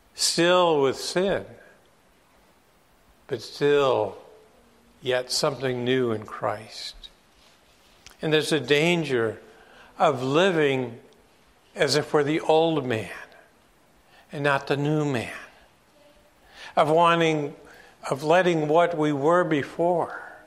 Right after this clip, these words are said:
color how we see ourselves now if we're in Christ.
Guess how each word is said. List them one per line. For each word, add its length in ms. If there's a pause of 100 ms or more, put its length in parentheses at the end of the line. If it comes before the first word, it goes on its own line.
(1200)
color 300
how 300
we 100
see 280
ourselves 540
now 420 (1900)
if 200
we're 140
in 100
Christ. 760